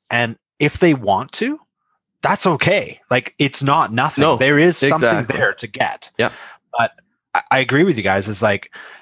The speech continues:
Speaker 1: maybe that takes five hours of your time. Maybe it takes twenty hours of your time.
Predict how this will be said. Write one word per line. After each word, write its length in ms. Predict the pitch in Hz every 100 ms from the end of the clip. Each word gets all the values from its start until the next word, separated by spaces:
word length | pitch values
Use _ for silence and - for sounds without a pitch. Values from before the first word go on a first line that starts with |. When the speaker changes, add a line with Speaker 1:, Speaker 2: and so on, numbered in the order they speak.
| _ _
Speaker 1:
maybe 320 | 104 127 147
that 340 | 135 127 120 -
takes 720 | - 117 110 - - - - _ _ _
five 500 | - - 117 117 123
hours 380 | 120 117 113 110
of 120 | 101
your 120 | 101
time. 340 | - 101 104
Maybe 180 | 107 107
it 80 | 110
takes 320 | - 104 -
twenty 480 | - - 151 190 107
hours 320 | 87 85 87
of 100 | 87
your 120 | 90
time. 460 | - 95 92 90 90